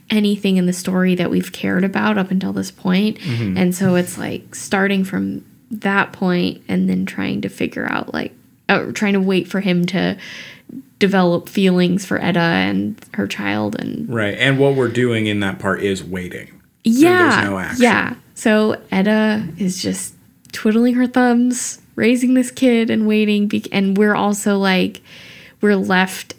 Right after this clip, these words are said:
Speaker 1: during that chapter, like, what's going on with the war?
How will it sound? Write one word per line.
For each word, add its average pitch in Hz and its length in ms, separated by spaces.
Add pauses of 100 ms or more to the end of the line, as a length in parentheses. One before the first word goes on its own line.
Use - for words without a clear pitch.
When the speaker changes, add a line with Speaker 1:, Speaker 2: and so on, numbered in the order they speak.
(280)
Speaker 1:
during 196 360
that - 180
chapter, 185 520
like, 180 420 (280)
what's 170 360
going 202 320
on 220 280
with 226 160
the 247 80
war? 247 580